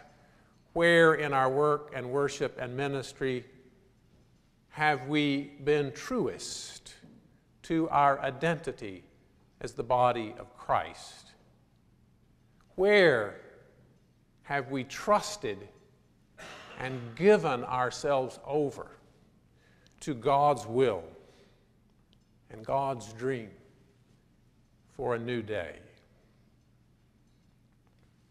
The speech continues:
In just a few moments, a new class of deacons and elders will take their ordination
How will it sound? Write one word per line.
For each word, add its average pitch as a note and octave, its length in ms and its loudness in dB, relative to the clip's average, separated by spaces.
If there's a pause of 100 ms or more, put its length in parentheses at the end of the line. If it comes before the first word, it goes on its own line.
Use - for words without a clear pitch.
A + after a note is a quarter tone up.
(1600)
In B2 80 -8
just C#3+ 320 2
a - 20 -14
few C3+ 180 -4
moments, B2 840 -4 (840)
a A#2+ 60 -8
new D3+ 240 2
class C3 680 2
of A2 280 -8
deacons B2 640 -6
and F#2+ 300 -6 (120)
elders G#2+ 720 -6 (1600)
will C3+ 300 0
take C#3+ 420 -4
their B2 320 0
ordination B2 960 -4